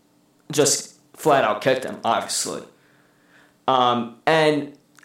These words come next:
you know, this is not the only incident that Urban Meyer really, um, lost his locker room. Uh, uh, I mean, Urban Meyer, to me, by you doing this to your own player,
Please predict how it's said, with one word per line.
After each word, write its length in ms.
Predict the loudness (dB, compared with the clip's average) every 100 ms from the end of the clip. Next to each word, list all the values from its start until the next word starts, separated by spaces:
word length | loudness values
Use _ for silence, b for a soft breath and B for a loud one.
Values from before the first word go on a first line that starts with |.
| 2
you 60 |
know, 340 | 4 4 2 -8 _ -20 -20 _ _ _ -20 _ _ _ _ _ _ 2
this 180 | 4
is 60 | 6
not 380 | 4 4 0 2
the 220 | 4 4
only 340 | 4 4 2
incident 680 | 2 0 2 2 4 2 2
that 200 | 2 2
Urban 320 | 2 2 2 2
Meyer 600 | 2 4 4 2 -2 -14 _
really, 800 | -8 2 6 6 6 4 2 -2 B B B B B _
um, 540 | 2 4 2 0 -6 -12 2
lost 280 | 2 2
his 160 | -2 2
locker 340 | 4 4 0
room. 320 | -6 -10 -12 -16 0
Uh, 40 | 2
uh, 420 | 2 2 0 2
I 80 | 2
mean, 160 | 2 4
Urban 420 | 4 6 4 4
Meyer, 640 | 4 4 4 4 2 -2 -6
to 100 | -2
me, 500 | 0 2 0 -4 -12 b b
by 200 | 2 4
you 360 | 4 2 2 -4 2
doing 340 | 4 6 4
this 240 | 2 0 2
to 380 | 2 2 2 -6
your 380 | 2 6 6 4 2
own 320 | 4 4 0
player, 640 | -8 2 4 4 -2 -10